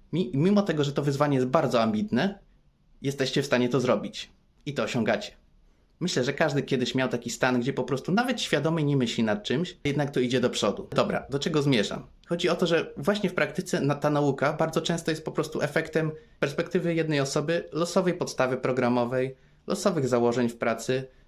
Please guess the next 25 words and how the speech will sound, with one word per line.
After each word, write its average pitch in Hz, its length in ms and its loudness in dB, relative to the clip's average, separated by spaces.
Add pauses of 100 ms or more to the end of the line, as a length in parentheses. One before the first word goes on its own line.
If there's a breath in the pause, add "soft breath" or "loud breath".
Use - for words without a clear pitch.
losowego 170 500 0
widzimisię 139 440 0
wykładowcy 123 540 0
na 104 80 0
uczelni, 107 560 0 (340 soft breath)
więc - 160 -12
ten 156 120 -4
poziom 185 260 0
waszego 156 300 0 (100)
challenge, 127 360 2
czyli - 220 -6
takiego 135 300 0
wyzwania, 127 640 2 (600)
jest 143 360 -8
bardzo 151 320 2
różny 139 280 2
od 139 140 -4
tego, 143 320 2
co 143 160 -2
naprawdę 131 360 2
macie 120 380 0
jako 123 220 0
poziom 123 300 0
waszych 120 280 0
umiejętności. 123 680 -2